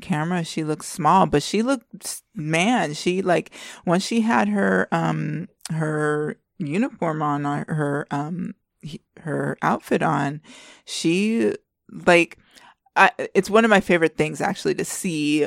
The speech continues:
um, someone who's seemingly, like, petite and kind of, you know, whatever, to, like, kick ass. She did it in a believable way. It didn't seem fanta-, fantastical to me.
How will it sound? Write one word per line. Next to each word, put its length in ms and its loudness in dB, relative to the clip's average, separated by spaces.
um, 360 0
someone 440 0
who's 540 -2
seemingly, 880 -2
like, 420 -2
petite 720 -2
and 180 -2
kind 300 -2
of, 340 -2
you 140 0
know, 160 2
whatever, 580 2
to, 300 10
like, 240 2
kick 340 0
ass. 480 2
She 180 0
did 160 -2
it 140 0
in 100 2
a 60 4
believable 520 2
way. 280 4
It 100 -2
didn't 220 0
seem 240 0
fanta-, 560 -2
fantastical 840 -2
to 140 -4
me. 340 -6